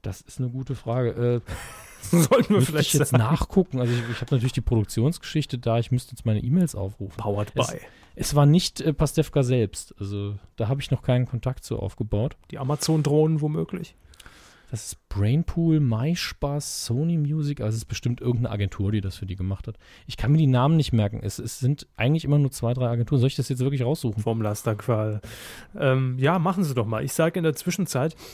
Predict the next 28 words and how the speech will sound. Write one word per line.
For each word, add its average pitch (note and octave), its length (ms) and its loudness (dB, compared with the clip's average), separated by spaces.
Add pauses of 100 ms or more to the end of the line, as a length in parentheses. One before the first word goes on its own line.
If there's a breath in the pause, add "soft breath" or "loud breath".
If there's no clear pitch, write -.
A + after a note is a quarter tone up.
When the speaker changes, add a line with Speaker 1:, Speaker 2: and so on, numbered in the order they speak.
(140)
Speaker 2:
dass - 180 0
das - 160 -2
Ding, E3 240 2
falls C3 280 -2
ihr C3+ 40 -2
es A2 60 -2
jetzt B2 160 -4
nicht C3+ 180 2
gewinnen C#3 260 2
sollt C3 260 0
und A2+ 140 0
jetzt - 320 -8
sagt, - 320 -4
ne, C#3+ 120 2
vierzehn E3 420 -4
Euro D3+ 280 2
gerade D3 300 -4
in E3 60 -2
der - 80 0
Vorweihnachtszeit, A#2+ 760 0
da A#2+ 60 -2
muss C3 240 -2
man E3 140 -4
auf - 180 -6
jeden F#3 240 4
Pfennig E3 440 0
achten, D3 420 -2 (400 loud breath)
ähm, A#2+ 280 2